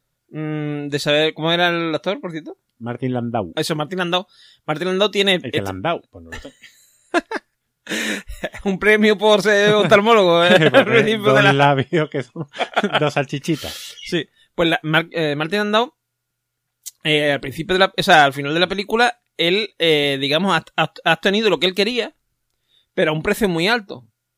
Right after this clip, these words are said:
Speaker 1: que es el precio de dejar de ser el, la persona que él quería ser. O sea,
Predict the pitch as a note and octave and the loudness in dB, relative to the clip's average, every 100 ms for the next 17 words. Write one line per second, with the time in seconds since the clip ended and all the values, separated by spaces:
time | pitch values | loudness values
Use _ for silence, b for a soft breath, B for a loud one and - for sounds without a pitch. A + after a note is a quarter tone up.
0 | _ _ _ E3 F3 E3 D#3+ G#3+ A3 F#3+ | _ _ _ -2 0 -2 -4 0 0 2
1 | E3 F3+ F#3 G3+ A3 B3 G3 E3+ E3 D#3 | 0 0 -2 0 0 2 0 2 2 0
2 | D3+ F3 G3 G#3+ F3+ F3+ E3+ D#3+ D3 A#3+ | -2 0 0 0 -2 0 0 0 0 -4
3 | F#3+ _ _ - E3 C#3 | -8 _ _ 0 2 2